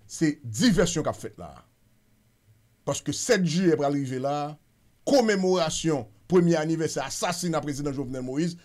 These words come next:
k ap fèt an Ayiti a letranje, sa panike mesye yo. Oligak koronpi yo, kriminèl yo, asasen yo, met tout grif yo de yo la, pi yo fè divèsyon. Se youn apre lòt.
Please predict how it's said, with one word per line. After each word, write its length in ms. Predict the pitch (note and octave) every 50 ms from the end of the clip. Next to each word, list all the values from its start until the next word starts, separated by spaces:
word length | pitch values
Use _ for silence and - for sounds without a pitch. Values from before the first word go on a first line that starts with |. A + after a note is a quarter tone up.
| _ _
k 80 | - G3+
ap 80 | F3
fèt 320 | - - F3 E3 F3 - -
an 180 | D4 C4 A#3+ A3
Ayiti 400 | G#3 G3 F#3 - - D#3+ E3 D#3+
a 100 | D3 D3
letranje, 520 | D3 C#3+ - C#3+ C#3+ C#3 B2+ C#3 E3 F3 F3 - - - _ - - - - _ -
sa 220 | - - D#3+ C3 -
panike 460 | - G3 E3 D#3+ D3 D3 - C3+ B2+
mesye 300 | B2+ A#2+ - - A2+ G#2 G2
yo. 80 | F#2 - - _ _ _ _ _ _ _ _ _ _ - - - - _ _ _ _ _ _ _ _ _ _ _ -
Oligak 440 | F#3 F#3 F#3 E3 A#2+ F3+ D#3+ - - -
koronpi 360 | F3+ F3 E3+ E3 E3+ C#3+ D3+
yo, 80 | D3 C#3+ -
kriminèl 640 | - G#3+ A3 G#3+ G3+ F#3+ F#3 E3+ E3 D#3 D3 C#3
yo, 80 | C#3+ - - D#3+
asasen 440 | D#3+ - E3+ D#3+ - - D#3 D#3
yo, 100 | E3 E3+ E3+ - -
met 180 | D3 E3+ E3+ -
tout 120 | E3 D3+ C3
grif 300 | A#2 A#2+ D#3 E3+ - - C#3+
yo 60 | C#3
de 120 | C#3 C3+ C3+
yo 100 | B2+ A#2+
la, 280 | A#2 A2 G#2 G2 F2+ E2+ - - _ _ _
pi 80 | - E3+
yo 80 | E3 E3
fè 140 | C#3 B2+ A#2+
divèsyon. 480 | G#2 A#2 A2+ A#2+ G#2+ - - F#2+ F2+ - _ _ _ _ _ _ _ _ _ _ _ _ _ _ _ _ _ _ _ _ _ _ _ _ _ _ _ _ _ _ _ _ _ _ _ - _ _ _ _ _ _ -
Se 160 | - F3 D#3
youn 260 | D#3 F3+ F#3 F3+ E3+
apre 240 | D3 C3+ - C#3 C#3
lòt. 240 | B2+ A#2+ A2+ G#2 -